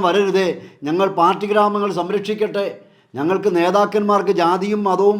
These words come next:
പറഞ്ഞ് ജയിക്കാൻ, ജീവിക്കാനുള്ള സ്വാതന്ത്ര്യം ഉണ്ടാകട്ടെ, അതിനുവേണ്ടി ഞങ്ങൾ അധ്വാനിക്കാം, ഞങ്ങളെ തന്നെ ഹോമിക്കാം, ഞങ്ങൾ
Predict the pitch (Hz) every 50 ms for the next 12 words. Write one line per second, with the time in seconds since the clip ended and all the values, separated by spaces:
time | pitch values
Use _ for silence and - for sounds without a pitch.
0 | 196 196 190 190 196 185 165 170 175 180 175 208 208 202 180 151 135 160 185 202
1 | 208 - 208 190 190 185 156 160 170 190 208 208 220 220 202 190 180 185 185 180
2 | 180 175 - 180 151 - - - - _ _ _ - 139 151 175 190 202 214 202
3 | 202 190 190 185 196 226 247 262 226 - - - - 123 131 139 180 202 214 214
4 | 208 202 - 208 185 170 165 170 190 208 - 208 208 214 185 156 180 208 214 226
5 | 220 - 208 175 151 156 170 180 180